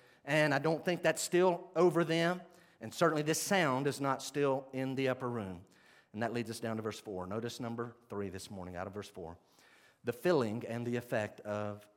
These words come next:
the Holy Spirit. The filling and the effect of the Spirit. The filling of the Spirit, the effect of the s-, of the filling of the Spirit. Look at verse four.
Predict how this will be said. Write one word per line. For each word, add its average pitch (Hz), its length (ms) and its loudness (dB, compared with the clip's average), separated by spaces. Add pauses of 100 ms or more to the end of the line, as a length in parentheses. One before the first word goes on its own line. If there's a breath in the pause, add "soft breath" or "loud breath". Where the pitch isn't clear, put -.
(100)
the 101 60 -10
Holy 95 220 -10
Spirit. 90 400 -12
The 104 60 -14
filling 127 360 -6
and 127 100 -6
the 127 60 -4
effect 107 360 -8
of 98 100 -18
the 98 60 -18
Spirit. 92 360 -10 (140)
The 110 80 -12
filling 117 280 -4
of 123 60 -8
the 127 60 -12
Spirit, - 340 -12
the 165 80 -8
effect 180 320 -4
of 87 80 -16
the 90 80 -18
s-, - 100 -16 (100)
of 95 120 -10
the 95 40 -18
filling 95 260 -8
of 85 80 -12
the 82 60 -20
Spirit. 90 320 -14 (2500 soft breath)
Look 139 120 2
at 131 40 2
verse 120 140 0
four. - 260 -12